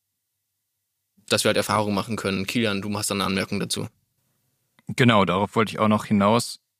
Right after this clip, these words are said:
Speaker 2: dass die Fledermaus eben deswegen so ein gutes Beispiel ist, weil sie sich nicht nur ganz anders verhält als wir normalerweise, sondern weil sie auch ihre ganzen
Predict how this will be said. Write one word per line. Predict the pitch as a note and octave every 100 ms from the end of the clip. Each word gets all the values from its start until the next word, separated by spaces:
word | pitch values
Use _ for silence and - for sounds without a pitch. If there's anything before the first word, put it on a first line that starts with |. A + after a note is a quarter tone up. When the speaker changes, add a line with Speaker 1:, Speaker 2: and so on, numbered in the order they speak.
| _ _ _
Speaker 2:
dass | G#2 G#2 -
die |
Fledermaus | G2+ A2 B2+ A#2+ A#2 G#2+
eben | A2+ G2+
deswegen | F#2 B2+ - A2
so | G2
ein | F#2+
gutes | G#2+ G2+
Beispiel | - G#2 - - F2
ist, | A#2 - -
weil | G2
sie | G#2 G2+
sich | G2+
nicht | A2+ B2
nur | A#2+ G#2 G#2
ganz | - - A2 -
anders | G#2+ G#2+ -
verhält | G#2 F#2 B2 C3 -
als | F2+ F2 -
wir | G2
normalerweise, | G#2+ G#2 G#2 A2 G#2 A2 A2+ B2+ B2+ _ _ _
sondern | G#2 G#2
weil | G2+ A2
sie | G#2
auch | G#2
ihre | A2 G#2 F#2+
ganzen | G#2 A2 - G2+ G2